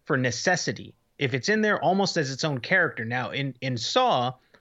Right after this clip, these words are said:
you have two guys chained up in a room. Not much is gonna be able to happen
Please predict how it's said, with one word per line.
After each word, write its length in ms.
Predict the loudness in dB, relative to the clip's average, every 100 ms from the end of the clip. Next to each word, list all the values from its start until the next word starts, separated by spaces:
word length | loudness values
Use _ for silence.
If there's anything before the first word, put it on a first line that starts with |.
| _
you 120 | -4 0
have 140 | 0
two 140 | 0 2
guys 260 | 2 2
chained 260 | 0 0 0
up 120 | 0
in 60 | -2
a 60 |
room. 420 | -2 0 0 -2 -12 _ _ _ -14 -4
Not 460 | 0 4 4 2
much 280 | 2 0 0
is 100 | -4
gonna 200 | -2 -2
be 180 | 0 0
able 180 | 0 0
to 80 |
happen 600 | 2 2 2 0 -4 -6